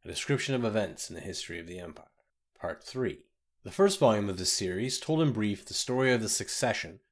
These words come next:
of the first eight emperors of the Septim dynasty, from Tiber one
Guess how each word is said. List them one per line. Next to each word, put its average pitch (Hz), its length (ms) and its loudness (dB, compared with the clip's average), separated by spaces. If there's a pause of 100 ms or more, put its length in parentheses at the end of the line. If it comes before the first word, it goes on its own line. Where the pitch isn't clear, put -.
of - 60 -16
the 104 80 -6
first 147 340 0
eight 135 200 -2
emperors 104 420 -4
of 90 80 -10
the 92 40 -10
Septim 98 460 -4
dynasty, 90 560 -8 (220)
from 82 140 -12
Tiber 95 360 2
one 147 320 2